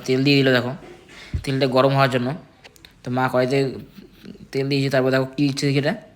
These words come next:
তো কালো জিরে দিয়ে দিচ্ছে মনে হয় এটা, এটা কালো জিরেই হবে এটা। আর কড়াইতে মা কালো জিরে দিয়ে দিয়েছে আর তেলটা গরম হওয়ার জন্য দিয়ে দিল মা। তো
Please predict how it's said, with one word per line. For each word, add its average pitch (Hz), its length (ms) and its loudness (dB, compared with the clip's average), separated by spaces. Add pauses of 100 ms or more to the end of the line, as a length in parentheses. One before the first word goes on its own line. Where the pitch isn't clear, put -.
(1400)
তো 127 60 -6 (160)
কালো 123 200 4
জিরে 139 240 2
দিয়ে 135 140 2
দিচ্ছে 131 200 -2
মনে 120 120 -2
হয় 117 60 -6
এটা, 120 120 -4 (460)
এটা - 180 -14
কালো 120 180 0
জিরেই 135 220 2
হবে 113 180 -2
এটা। 110 100 -4 (600)
আর 113 300 -6
কড়াইতে 120 280 0
মা 131 60 2 (800)
কালো 120 200 4
জিরে 135 220 4
দিয়ে 127 140 2
দিয়েছে 127 200 -2 (1120)
আর 110 140 -8
তেলটা 120 280 0
গরম 120 200 4
হওয়ার 120 160 2
জন্য 127 200 0
দিয়ে 123 160 2
দিল 120 100 0 (100)
মা। 117 60 -4 (2000)
তো - 40 -12